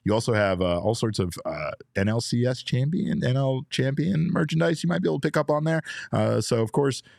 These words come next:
uh, make sure to check them out. FOCO always has our back for Arizona sports, and they have yours too.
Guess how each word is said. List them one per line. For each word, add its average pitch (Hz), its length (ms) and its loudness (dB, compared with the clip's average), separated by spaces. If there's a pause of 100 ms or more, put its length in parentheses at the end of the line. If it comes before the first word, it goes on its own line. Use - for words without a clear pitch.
uh, 110 260 2
make 131 180 2
sure - 160 0
to 95 160 -6
check 95 200 0
them 85 140 2
out. 85 160 -2
FOCO 107 240 2
always 92 260 2
has 92 160 2
our 87 100 0
back 85 260 -2
for 87 120 -2
Arizona 87 400 0
sports, 120 480 -2
and 95 140 2
they 98 80 2
have 101 160 0
yours 101 320 0
too. 147 260 0